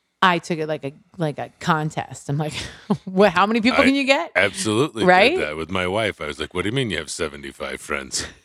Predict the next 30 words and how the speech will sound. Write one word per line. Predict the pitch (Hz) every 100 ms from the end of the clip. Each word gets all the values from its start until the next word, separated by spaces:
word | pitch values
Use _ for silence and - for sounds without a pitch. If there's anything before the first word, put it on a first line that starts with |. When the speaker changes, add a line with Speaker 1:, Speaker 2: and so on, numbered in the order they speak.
| _ - - -
Speaker 2:
I'm | 98
getting | 113 92 98
to | 98
a | 80
hundred." | 76 80 73 67 -
Speaker 1:
<laughs> | -
"Let's | 254
bump | 240 247
it | 247
up." | 220 -
Right. | 208 180
"How | 196
many | 226 240
you |
got?" | 247 294 -
"I'm | 196
gonna | 196
get | 190 180
more." | 180 156 - - _ -
And | 208
then | 262 339 214 -
it | -
was | 190 185
that | 190 180
thing | 214 202
where | 185
we | 175
reached | 160 180 202 -
that | 180 - -
limit. | 170 190 247